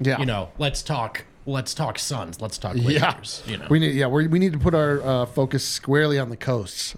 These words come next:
Speaker 1: The coast
Speaker 2: Which
Speaker 1: of Phoenix.
Speaker 2: And look, there's the, the, uh, the Nuggets are a team that not a lot of people have seen or have been able to see, and historically have not drawn a lot of eyeballs, so I didn't think they would jump right to one.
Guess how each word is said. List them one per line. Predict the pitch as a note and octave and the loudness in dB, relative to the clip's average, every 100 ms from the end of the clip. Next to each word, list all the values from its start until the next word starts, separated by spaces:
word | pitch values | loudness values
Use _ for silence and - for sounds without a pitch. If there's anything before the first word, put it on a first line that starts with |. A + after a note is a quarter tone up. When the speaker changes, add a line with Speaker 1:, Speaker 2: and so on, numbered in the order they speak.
| - | -6
Speaker 1:
The | A#2+ | 0
coast | C#3+ C#3 | 2 2
Speaker 2:
Which | - | 2
Speaker 1:
of | B2+ G#2+ - | -4 -6 -18
Phoenix. | - - D3 A2+ - - | -6 0 0 0 -8 -4
Speaker 2:
And | A3+ B3 | -2 0
look, | A3+ - - | 0 -2 -2
there's | A3 F3+ - - - - - - - - - - - | -2 -2 -6 -10 -16 -20 -20 -18 -18 -20 -20 -20 -12
the, | A2+ C3 | -8 -6
the, | B2 D#3+ C#3+ | -2 0 2
uh, | C#3 B2 G2 A2 | 2 0 -4 -4
the | C#3 | -2
Nuggets | C#3 D#3 E3 | 0 0 -2
are | D#3+ | -2
a | D3+ | -2
team | D3 E3 D#3 | -2 -2 -2
that | C#3+ G#2 | -2 -2
not | G#2+ C3+ | -2 0
a | |
lot | C#3 C#3 | -2 -2
of | B2 | -6
people | C3 C3+ | -8 -6
have | A2+ A#2 | -4 -6
seen | - B2 B2 A#2 | -6 -6 -6 -6
or | |
have | F#2 G#2+ | -4 -4
been | G2 | -2
able | G2+ A2+ A#2 | -2 -2 -6
to | A2 | -6
see, | - A2+ A2+ - - - - | -6 -4 -6 -8 -18 -20 -6
and | G2 F#2+ F2 | -4 -4 -6
historically | G2+ - B2 A#2 C3+ | -8 -4 -2 -2 -2
have | A2+ | -2
not | G#2+ A2+ | -2 -2
drawn | G#2+ A2 | -4 -4
a | |
lot | G#2+ G2+ | -4 -4
of | |
eyeballs, | F#2+ G2+ A#2 A2+ A2+ | -4 -6 -4 -4 -4
so | A2 | -4
I | |
didn't | F#2+ C3 A#2+ | -2 -2 -2
think | - G#2 | -6 -6
they | G#2+ | -4
would | F#2 F#2 | -6 -4
jump | G2+ F#2+ | -6 -4
right | G2+ G#2+ | -6 -6
to | - | -6
one. | F#2+ F2+ G2+ | -8 -6 -6